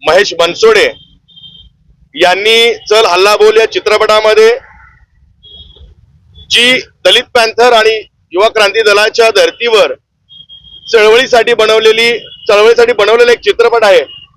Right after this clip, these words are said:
त्या चित्रपटामध्ये पद्मश्री नामदेव ढसाळांचं या ठिकाणी कविता घेतली आणि ती कविता सेन्सॉर बोर्डाला अश्लील वाटते, हे खरं तर लज्जास्पद आहे.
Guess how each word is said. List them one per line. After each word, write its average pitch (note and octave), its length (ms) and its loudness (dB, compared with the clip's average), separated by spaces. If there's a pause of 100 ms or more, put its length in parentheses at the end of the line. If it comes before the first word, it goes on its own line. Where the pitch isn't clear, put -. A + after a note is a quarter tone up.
(100)
त्या A#3 160 0
चित्रपटामध्ये A#3+ 760 2
पद्मश्री A#3 500 -2
नामदेव A#3 320 2
ढसाळांचं A3 760 0 (500)
या G3+ 160 0
ठिकाणी A3 320 0
कविता A3 440 0
घेतली G#3 480 -2 (380)
आणि F#3 140 -4
ती A3+ 120 -6
कविता A3+ 640 0
सेन्सॉर A3+ 440 -2
बोर्डाला A3 560 0 (320)
अश्लील A#3 380 -2
वाटते, A3 500 2 (420)
हे A#3 60 4
खरं A#3 280 0
तर A#3+ 180 0
लज्जास्पद G#3+ 580 -2
आहे. E3 440 -4